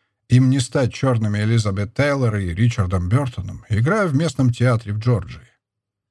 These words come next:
Они заплатили за аренду в Атланте до октября тысяча девятьсот семьдесят шестого года и поехали на север, прибыв в Нью-Йорк тридцать первого октября. Друзья с Барроу-стрит, что в Вест-Виллидже,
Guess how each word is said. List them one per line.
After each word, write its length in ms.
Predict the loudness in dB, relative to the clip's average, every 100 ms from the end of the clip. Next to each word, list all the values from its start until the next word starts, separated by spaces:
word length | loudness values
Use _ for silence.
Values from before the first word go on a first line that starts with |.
| _
Они 220 | 0 2
заплатили 540 | 0 0 0 0 0
за 180 | 0 0
аренду 320 | 0 0 0
в 60 | -2
Атланте 440 | -2 -2 -4 -2
до 200 | 0 2
октября 420 | 0 -2 0 0
тысяча 400 | -2 -4 -6 -4
девятьсот 420 | -2 -2 -2 -2 -2
семьдесят 480 | 0 0 -2 -4
шестого 460 | -4 -4 -2 -2 -2
года 360 | -2 -4 -6 -14 _ _ _
и 80 | 0
поехали 440 | 2 0 0 -2 0
на 140 | 0
север, 460 | 0 -2 0 -2 -6 _ _ _ _
прибыв 400 | -2 0 0 0
в 40 | 2
Нью-Йорк 440 | 4 4 2 -2
тридцать 440 | -4 -4 -2 -4 0
первого 420 | 0 2 0 -4
октября. 520 | -4 -6 -6 -8 -12 _ _ _ _ _ _ _ _ _
Друзья 440 | -4 -2 0 0 -2
с 60 |
Барроу-стрит, 920 | 0 0 0 0 -2 -4 -2 -2 -2 -12
что 260 | -6 0
в 100 | 2
Вест-Виллидже, 840 | 2 0 2 2 4 0 0 -4